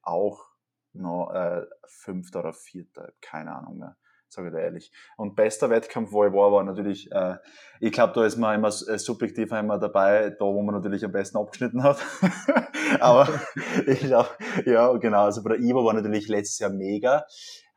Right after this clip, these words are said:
Heuer war's echt, äh, von A M B F und ibo, die waren echt auf dem gleichen Niveau, so was ich mitgekriegt hab.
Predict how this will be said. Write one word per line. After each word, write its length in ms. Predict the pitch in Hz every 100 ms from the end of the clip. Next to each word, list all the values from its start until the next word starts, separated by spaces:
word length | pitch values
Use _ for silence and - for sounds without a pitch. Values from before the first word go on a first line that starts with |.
| -
Heuer 320 | 104 117 131
war's 380 | 113 113 110 - -
echt, 340 | 117 113 - _ _
äh, 360 | 107 101 104 104 - -
von 140 | 107
A 200 | 90 92
M 100 | 113
B 80 | 107
F 160 | 101
und 120 | 107 95
ibo, 200 | 104 101
die 140 | 98
waren 160 | 95 92
echt 220 | 92 -
auf 120 | 104 -
dem 80 |
gleichen 320 | - 82 87 98
Niveau, 220 | 90 95
so 140 | -
was 120 | 95 98
ich 80 |
mitgekriegt 400 | 95 92 104 101
hab. 180 | 107 104